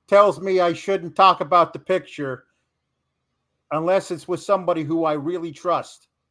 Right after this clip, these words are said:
And Robert Stone is like, "So who's it gonna be? Your family? Your mom? Your dad? Your sister? Who's it gonna be?" "No, not any of them." "Well, who's it gonna be, Vaughn?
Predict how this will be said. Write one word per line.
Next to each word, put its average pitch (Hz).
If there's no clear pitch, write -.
And 113
Robert 135
Stone 135
is 113
like, 120
"So -
who's 170
it 175
gonna 185
be? 190
Your 139
family? 185
Your 135
mom? 208
Your 156
dad? 185
Your 151
sister? 202
Who's 196
it -
gonna 233
be?" 269
"No, 214
not 202
any 202
of 196
them." 175
"Well, 247
who's 233
it 247
gonna 180
be, 143
Vaughn? 202